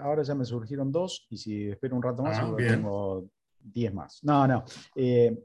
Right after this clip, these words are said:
Speaker 1: a-, eh, Mateo, quería, quería retomar una cosita antes, como para que, mm, digamos, eh, los que estamos muy alejados de, de la alta competencia,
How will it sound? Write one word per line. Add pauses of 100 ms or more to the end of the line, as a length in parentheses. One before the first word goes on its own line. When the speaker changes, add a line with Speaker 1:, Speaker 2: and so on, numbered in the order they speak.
(280)
Speaker 1:
a-,
eh,
Mateo,
quería,
quería
retomar
una
cosita
antes,
como
para
que,
mm, (400)
digamos, (220)
eh, (180)
los
que
estamos
muy
alejados
de,
de
la
alta
competencia,